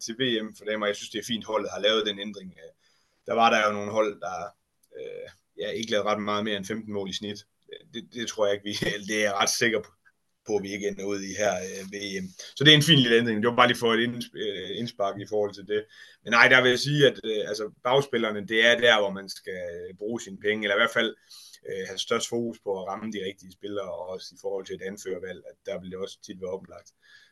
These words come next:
Øh, målvogterposten, kan man sige, der til, til damernes slutrunde, der gav det rigtig god mening at kigge rigtig meget på den position, fordi der var en fem-seks hold, der har bare med meget, meget lav kvalitet, og det kommer vi ikke til at se ved den her slutrunde.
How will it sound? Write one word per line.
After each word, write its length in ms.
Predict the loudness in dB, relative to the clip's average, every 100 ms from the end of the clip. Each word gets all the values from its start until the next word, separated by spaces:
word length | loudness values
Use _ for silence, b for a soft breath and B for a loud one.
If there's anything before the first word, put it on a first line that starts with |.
| _ -6
Øh, 260 | -4 0
målvogterposten, 840 | 2 4 4 2 -4 0 0 -2 -14
kan 100 | -14
man 100 | -10
sige, 200 | -6 2
der 260 | 2 2
til, 300 | -2 -6 -8 -14 _ _ _ _
til 100 | -2
damernes 420 | 2 4 2 -2
slutrunde, 460 | -8 -6 -6 -8 0
der 240 | 2 2 -2 _ _ _ _ _ _ _ _
gav 140 | -4 0
det 120 | 4
rigtig 260 | 2 2
god 160 | 0 2
mening 360 | 2 2 -2 -4
at 100 | -6
kigge 200 | 0 2
rigtig 200 | 2 0
meget 220 | 0 0
på 80 | -2
den 180 | -2
position, 300 | -4 -6 -6
fordi 160 | -8 -6
der 120 | -2
var 160 | 2 2
en 100 | 0
fem-seks 380 | -8 -4 -2 -2
hold, 240 | -4 -4 _ b b b -14
der 80 | -8
har 160 | -6
bare 300 | -4 -4 -4
med 160 | -6 -6
meget, 340 | 0 2 2
meget 200 | 0 0
lav 160 | 0 -2
kvalitet, 360 | -8 -8 -8
og 80 | -6
det 120 | -6
kommer 220 | -4 -6 -4
vi 100 | -6
ikke 120 | -4
til 120 | -4
at 120 | -2
se 300 | -4 -4 -8 -10
ved 80 |
den 160 | -10 -10
her 80 | -12
slutrunde. 420 | -14 -16 -14